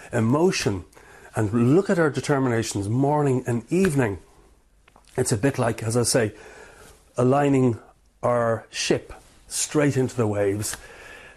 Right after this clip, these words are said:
The first thing that we notice is that we start to encounter challenges.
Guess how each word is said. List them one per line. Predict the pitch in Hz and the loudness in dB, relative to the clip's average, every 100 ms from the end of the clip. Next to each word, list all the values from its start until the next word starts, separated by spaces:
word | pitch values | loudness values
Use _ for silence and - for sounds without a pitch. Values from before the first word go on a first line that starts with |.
| - | -4
The | 135 | -4
first | - - - 151 - - | -6 -4 -2 -2 -2 -2
thing | 143 | 0
that | 131 127 | 0 2
we | 127 | 0
notice | 123 123 120 120 - | 2 0 0 -2 -4
is | - 120 117 107 | -2 0 0 -4
that | - 120 113 - - - - - _ | -6 -2 -2 -4 -14 -20 -20 -20 _
we | - 127 123 117 98 120 | 0 2 2 0 -6 -6
start | - 156 135 127 - - - | -2 0 0 -2 -6 -20 -12
to | - 127 120 113 - - - - _ _ _ _ _ - | -2 0 2 0 -6 -20 -20 -20 _ _ _ _ _ -4
encounter | 131 135 143 139 120 | -4 0 0 0 -4
challenges. | - 131 123 107 92 87 | -2 -2 0 -2 -6 -10